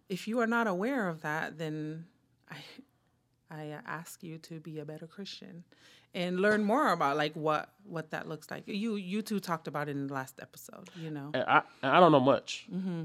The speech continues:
Speaker 2: I don't know much. Uh, I didn't pay a lot of attention, <laughs>
Speaker 1: Yeah.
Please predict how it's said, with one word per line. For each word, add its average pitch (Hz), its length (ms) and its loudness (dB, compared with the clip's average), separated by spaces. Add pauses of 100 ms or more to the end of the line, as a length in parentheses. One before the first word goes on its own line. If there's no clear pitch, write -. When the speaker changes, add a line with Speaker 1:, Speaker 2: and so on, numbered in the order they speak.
Speaker 2:
I 139 100 -4
don't 139 140 -2
know 127 120 0
much. 123 300 0
Uh, 127 340 0
I 120 140 -2 (240)
didn't 143 260 0 (140)
pay 160 200 2
a 151 60 2
lot 156 180 2
of 165 100 -4
attention, 185 460 2
<laughs> 226 220 10
Speaker 1:
Yeah. 208 300 8